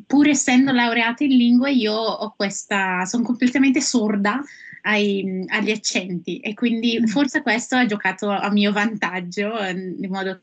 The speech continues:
Speaker 1: che non, non mi sono fatta tante,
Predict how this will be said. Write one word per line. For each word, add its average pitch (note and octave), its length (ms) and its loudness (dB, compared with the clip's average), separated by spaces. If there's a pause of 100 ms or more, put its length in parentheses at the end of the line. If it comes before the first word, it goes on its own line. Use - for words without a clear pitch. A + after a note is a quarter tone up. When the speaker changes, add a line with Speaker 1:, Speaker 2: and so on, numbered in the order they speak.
Speaker 1:
che F#3+ 220 -4
non, F#3 240 0
non F3+ 560 0
mi F#3+ 80 0
sono G#3+ 300 2
fatta G3+ 300 -6
tante, F3+ 680 -2